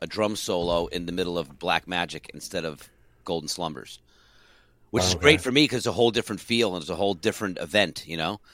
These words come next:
Speaker 1: So it's a
Speaker 2: Right.
Speaker 1: whole different perspective and thought for a spotlight. So that was fun.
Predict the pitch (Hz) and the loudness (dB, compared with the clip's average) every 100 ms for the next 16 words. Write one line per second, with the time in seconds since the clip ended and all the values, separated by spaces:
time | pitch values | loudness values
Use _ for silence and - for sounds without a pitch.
0 | - - 95 87 82 101 98 - 95 95 | -20 -8 -4 0 2 2 0 -6 -8 -8
1 | 92 - - 92 95 76 78 - 98 85 | -8 -6 -4 -4 -6 -8 -10 -6 -4 -4
2 | - _ _ _ _ _ _ - 98 80 | -6 _ _ _ _ _ _ -12 -6 -4
3 | 80 - 73 - 82 82 73 65 - - | -6 -8 -10 -2 -2 -2 -6 -10 -14 -10
4 | 95 95 - 104 | -10 -8 -8 -10